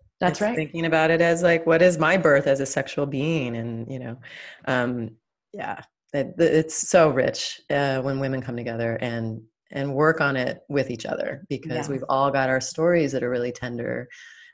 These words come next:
Speaker 2: and, um, and, and that we relate to in each other. We see mirrors in each other. So I absolutely love the work, and I invite you.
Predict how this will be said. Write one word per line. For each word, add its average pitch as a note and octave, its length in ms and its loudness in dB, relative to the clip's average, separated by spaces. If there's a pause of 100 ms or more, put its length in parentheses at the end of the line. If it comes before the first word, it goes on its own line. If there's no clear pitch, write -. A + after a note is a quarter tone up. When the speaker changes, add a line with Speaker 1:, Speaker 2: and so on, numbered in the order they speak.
(140)
Speaker 2:
and, B2+ 520 -4
um, B2 460 -12
and, C#3 280 0
and D3 200 0
that D3+ 140 2
we D#3 100 2
relate D#3 360 4
to A#2+ 260 0
in B2 160 -8
each A#2 160 -10
other. - 240 -6
We A#2+ 100 -6
see - 160 -4
mirrors B2+ 460 -6
in A2+ 100 -12
each A#2 180 -14
other. - 260 -20
So A#2+ 580 -6
I C3+ 320 -2
absolutely B2+ 400 -2
love A#2 220 -8 (120)
the B2 60 -4
work, A2+ 340 -8
and A#2+ 160 -18 (560)
I F3+ 100 6
invite F3+ 380 4
you. C3+ 320 2